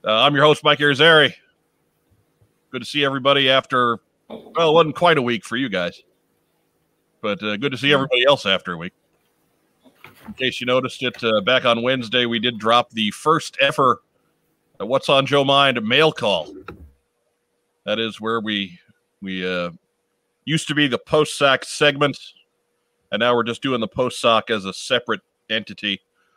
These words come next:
So if you, by all means, if you still have questions, you, you still wanna, you know, write comments, uh, leave correspondence, whatever that we talk about, uh, still send it to the same old places. It's just not gonna be part of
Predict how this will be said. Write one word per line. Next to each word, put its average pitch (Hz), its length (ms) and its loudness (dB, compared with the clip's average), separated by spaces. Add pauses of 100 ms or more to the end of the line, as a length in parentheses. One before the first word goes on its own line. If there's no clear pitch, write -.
(140)
So 107 300 -2
if 104 200 -8
you, 95 300 -12
by 113 220 0
all 123 180 2
means, 120 300 -4
if 104 140 -14
you 110 100 -6
still 113 260 -6
have 104 220 -4
questions, 110 500 -2
you, 98 240 -8
you 98 120 -10
still 104 240 -10
wanna, 98 320 -2 (500)
you 107 80 -8
know, 98 160 -4
write 101 440 -4
comments, 101 760 -6 (320)
uh, 92 240 -6
leave 104 260 -8
correspondence, 104 760 -4
whatever 98 300 -2 (120)
that 92 140 -8
we 90 200 -10 (280)
talk 104 220 -2
about, 92 260 -4 (920)
uh, 95 220 -4 (220)
still 135 260 -4
send 123 240 -6
it - 60 -16
to 127 80 -8
the 117 60 -6
same 135 220 -2
old 135 160 2
places. 120 460 -2
It's 101 160 -10
just - 180 -16
not 113 160 -2
gonna 107 120 -4
be 104 100 -6
part 104 240 -2
of 87 180 -8